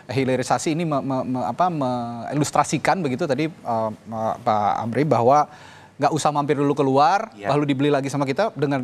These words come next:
Speaker 1: harga yang mahal gitu.
Speaker 2: Betul, betul.
Speaker 1: Uangnya muter di dalam negeri.
Speaker 2: Yes.
Speaker 1: Oke. Pak Mantri,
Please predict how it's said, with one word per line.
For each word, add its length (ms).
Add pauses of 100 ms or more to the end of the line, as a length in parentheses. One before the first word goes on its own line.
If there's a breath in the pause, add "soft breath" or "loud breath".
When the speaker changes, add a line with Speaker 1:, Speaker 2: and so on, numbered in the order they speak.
Speaker 1:
harga 220
yang 80
mahal 260
gitu. 240
Speaker 2:
Betul, 400
betul. 240
Speaker 1:
Uangnya 240
muter 240
di 60
dalam 180
negeri. 240
Speaker 2:
Yes. 240
Speaker 1:
Oke. 400 (720 loud breath)
Pak 480
Mantri, 460